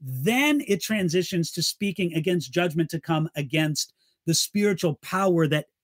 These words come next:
animated or stood behind Babylon. So that's how I would answer that question for you there,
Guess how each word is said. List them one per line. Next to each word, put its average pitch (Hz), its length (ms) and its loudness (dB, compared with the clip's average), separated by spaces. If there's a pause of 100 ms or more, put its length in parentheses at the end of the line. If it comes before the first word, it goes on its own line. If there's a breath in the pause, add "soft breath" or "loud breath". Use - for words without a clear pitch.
animated 170 680 4
or 139 160 0
stood 160 380 0
behind 123 800 -2
Babylon. 87 480 -8 (600)
So 208 140 6
that's 185 240 4
how 202 80 4
I 190 40 2
would 151 140 6
answer 139 240 2
that 127 140 0
question 120 460 -2 (100)
for 127 120 -2
you 110 160 0
there, 107 400 -6